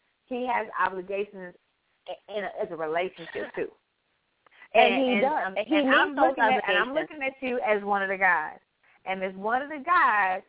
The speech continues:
Speaker 1: then you have to respect the fact that he does have, he, if he's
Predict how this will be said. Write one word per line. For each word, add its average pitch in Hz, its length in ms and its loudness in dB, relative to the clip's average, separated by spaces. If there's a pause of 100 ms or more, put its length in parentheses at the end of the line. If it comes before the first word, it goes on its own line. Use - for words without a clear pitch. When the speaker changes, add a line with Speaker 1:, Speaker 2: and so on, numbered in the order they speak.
(500)
Speaker 1:
then 226 200 -4
you 233 100 -6
have 262 360 2
to 226 160 -6
respect 214 580 -8
the 202 80 -18
fact 214 320 -6
that 190 280 -2 (100)
he 233 220 -10
does 220 360 4
have, 196 200 -6 (240)
he, 240 200 -12
if 220 120 0
he's 269 180 -8